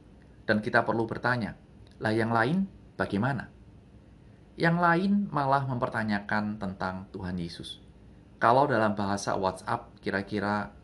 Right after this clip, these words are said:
kita bisa berikan emoticon tepuk jidat. Sobat setia, cerita itu sampai di sini. Dan apa yang bisa kita refleksikan dalam hidup kita?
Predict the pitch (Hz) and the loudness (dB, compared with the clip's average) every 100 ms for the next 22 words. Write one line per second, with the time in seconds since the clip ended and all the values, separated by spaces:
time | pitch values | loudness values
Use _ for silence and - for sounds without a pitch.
0 | - - 101 98 - 87 92 90 101 101 | -14 -6 0 0 0 -2 -2 -4 -4 -4
1 | 85 85 - - 98 92 - - - - | -6 -6 -8 -6 -6 -6 -12 -12 -6 -6
2 | - - 87 - - - - - - - | -6 -8 -8 -10 -12 -20 -20 -20 -20 -20
3 | - - - - - - - - - - | -20 -20 -20 -20 -20 -20 -20 -20 -14 0
4 | 123 135 - 139 143 160 160 - - - | 4 4 2 0 2 2 -2 -14 -16 -8
5 | 131 127 127 214 147 143 120 104 95 90 | -4 -2 -4 -2 -2 0 -2 0 -2 -4
6 | 87 80 - - - - - - - - | -6 -6 -10 -20 -20 -20 -20 -20 -20 -20
7 | - - - 120 113 165 165 113 - - | -20 -20 -2 2 2 2 2 0 0 -6
8 | 123 117 117 131 113 101 98 101 95 - | -4 -4 -2 -2 -2 0 0 2 -2 -2
9 | 104 123 104 110 127 - - - - - | -4 -2 0 -2 -8 -18 -20 -20 -20 -6
10 | - 98 95 101 - - - | -2 0 0 -4 -8 -10 -14